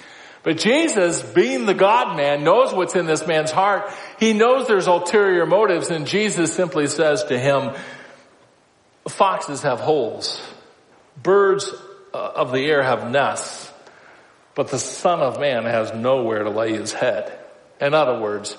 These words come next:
following me is not comfortable. I want to make a note about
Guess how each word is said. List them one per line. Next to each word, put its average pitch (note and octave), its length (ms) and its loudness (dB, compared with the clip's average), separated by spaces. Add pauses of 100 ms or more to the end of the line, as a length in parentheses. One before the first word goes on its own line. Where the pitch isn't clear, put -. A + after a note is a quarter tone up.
(840)
following B2+ 760 -2
me A#2 380 -6 (400)
is A2+ 200 -10
not B2 640 -2 (540)
comfortable. - 580 -10 (2250)
I F3 40 0
want F#3+ 100 4
to E3 80 0
make D#3 180 2
a C#3 60 0
note C3+ 600 2
about C3 600 0